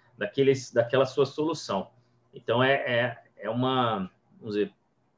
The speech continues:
uma mudança de, de paradigma, né, e, e que vem acontecendo na área tecnológica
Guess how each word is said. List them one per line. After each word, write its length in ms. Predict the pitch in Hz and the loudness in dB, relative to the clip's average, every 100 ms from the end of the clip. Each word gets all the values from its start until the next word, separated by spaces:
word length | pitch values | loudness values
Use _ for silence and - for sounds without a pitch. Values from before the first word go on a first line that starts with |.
| _ - - - _ _ - | _ -20 -20 -20 _ _ -8
uma 140 | 104 | -2
mudança 540 | 120 143 120 165 175 147 | 0 4 8 8 6 0
de, 280 | 123 113 - | -2 -4 -8
de 100 | 123 | -8
paradigma, 840 | - 131 120 95 104 170 156 113 | 0 2 2 0 -4 -4 -2 -2
né, 280 | 110 139 135 | 0 0 -2
e, 360 | 120 120 95 - _ | -2 -6 -8 -10 _
e 60 | - | -16
que 120 | - | -6
vem 200 | 104 151 | 2 2
acontecendo 500 | 151 135 - 135 131 | 2 -2 -2 -2 0
na 120 | 120 | 2
área 200 | 113 117 | 2 2
tecnológica 920 | - 117 - 120 113 127 156 156 214 | 0 -4 -2 0 4 6 4 2 -4